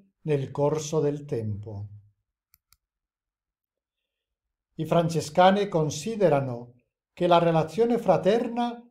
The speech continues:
è una condizione essenziale, imprescindibile, affinché l'essere umano possa svilupparsi come tale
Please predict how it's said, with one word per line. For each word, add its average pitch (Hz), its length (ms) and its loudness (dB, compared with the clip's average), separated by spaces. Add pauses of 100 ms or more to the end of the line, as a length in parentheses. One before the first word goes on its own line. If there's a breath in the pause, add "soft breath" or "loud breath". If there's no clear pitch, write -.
(200)
è 185 160 2
una 226 280 4
condizione 196 800 0
essenziale, 151 1120 0 (320)
imprescindibile, 180 1500 -2 (460)
affinché 202 580 0
l'essere 180 380 0
umano 190 840 -2 (300)
possa 214 420 0
svilupparsi 190 1120 -2 (100)
come 180 320 0
tale 143 680 0